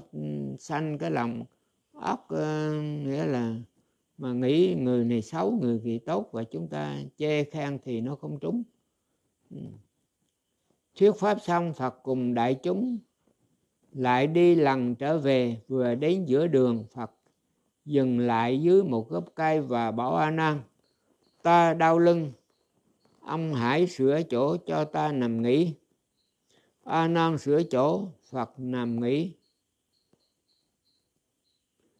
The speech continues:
Cho nên thấy không? Ngày xưa Đức Phật á, thật sự đâu có quyết định ở nhà, ở, hay là chùa, ở tịnh xá gì đó. Nên là,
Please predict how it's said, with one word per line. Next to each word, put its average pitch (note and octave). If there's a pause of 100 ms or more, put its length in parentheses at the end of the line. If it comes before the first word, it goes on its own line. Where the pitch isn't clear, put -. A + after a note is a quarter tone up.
(220)
Cho D#3
nên D#3
thấy E3
không? D3 (500)
Ngày C3
xưa D#3+
Đức F3+
Phật B2
á, D#3 (220)
thật B2
sự B2
đâu C#3+
có D#3+ (140)
quyết A3
định A#2+
ở B2
nhà, A#2
ở, E3 (500)
hay C#3+
là A#2+
chùa, A#2+
ở A2
tịnh A#2
xá E3
gì B2
đó. D3 (400)
Nên D3
là, A#2+